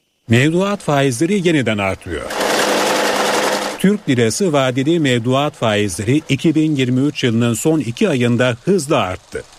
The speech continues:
Aralık ayının son haftasında üç aylık vadede ortalama yıllık faiz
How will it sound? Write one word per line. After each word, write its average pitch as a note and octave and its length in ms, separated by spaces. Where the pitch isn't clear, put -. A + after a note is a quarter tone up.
Aralık C3 360
ayının A#2+ 280
son C#3 200
haftasında A#2+ 720
üç E3+ 200
aylık C#3+ 320
vadede A#2+ 460
ortalama C3 600
yıllık A#2 400
faiz F#2+ 440